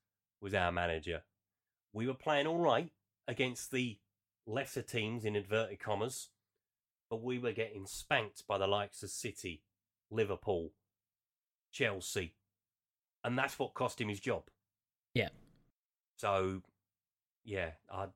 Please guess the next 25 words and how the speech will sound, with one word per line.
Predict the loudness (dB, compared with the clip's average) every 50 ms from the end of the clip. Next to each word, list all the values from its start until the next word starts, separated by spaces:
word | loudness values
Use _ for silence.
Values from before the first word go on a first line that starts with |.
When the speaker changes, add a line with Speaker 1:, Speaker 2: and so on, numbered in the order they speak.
| _ _ _ _ _ _ _ _ _ _ _ _ _ -12
Speaker 1:
I | -10
fear | -8 -2 0 0 0 2
for | 0 0 2
Ollie. | 2 2 0 -4 -6 _ -10
I | -8
do. | 0 2 2 2 2 0 -4 -8 _ _ _ _ _ _ -16
It's | -10 -8
a | -6
shame | 0 2 4 4 4 2 0 -4 _ _ _ _ _ _ _ _ _ _ _ _ _ _ _ _ _ _ _ _ _ _ -14
because, | -12 -6 0 0 0 2 0 -2 -6 -6 -8 -8 -8 -8
obviously, | -8 -8 -8 -6 0 0 0 0 0 -4 _ _ _ _ _ _ _ _ _ _ -6
if | -4 -4 -2
you | -2 2
do | 4 4 4
bring | 4 4 2 4 6
in | 6 6
An-, | 6 6 4 2 2 4 2 2 2 _ -2 -2
Antonio | -2 -2 2 2 4 4 4 2 2
Conte, | 4 2 2 2 2 0 -2 0 -2 -2 -4 _ _ _ _ _ _ _ _ _ _ 0
Speaker 2:
Oh, | 2 2
it's | 2 2 2
gonna | 0 2 4
be | 4 4
very | 4 2 2 2 0
different. | 0 -2 -2 -2 -2 -2 -4 -4